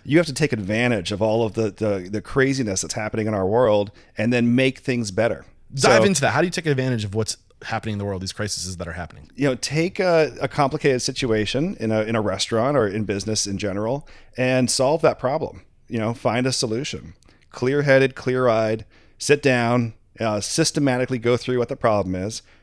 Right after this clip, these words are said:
Speaker 1: come up with a solution, and then move forward. And that's, that's for me, that's, that's, uh, taking what, what might be a crisis that shuts you down or makes you go like, "Oh my God, we gotta not do this. We need to change our hours. We can't serve that dish.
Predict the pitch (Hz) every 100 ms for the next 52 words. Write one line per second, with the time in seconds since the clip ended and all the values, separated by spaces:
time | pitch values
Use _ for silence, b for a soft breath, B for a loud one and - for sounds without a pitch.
0 | b - 131 147 151 147 143 120 185 -
1 | 95 87 b b b 123 127 127 123 127
2 | - 131 120 67 _ B B B B 123
3 | 135 139 - 147 - 156 135 139 165 185
4 | 147 120 - 123 117 - 113 107 - 139
5 | 139 147 120 120 - 123 107 - 123 143
6 | 147 151 117 131 127 135 147 - - 131
7 | 104 - 107 101 92 131 104 101 104 101
8 | 104 98 139 127 78 98 95 82 - 113
9 | 113 110 101 85 - 120 101 165 165 160
10 | 147 123 110 107 98 - 104 95 135 156
11 | 147 143 117 90 110 92 - 107 92 82
12 | - 160 147 147 -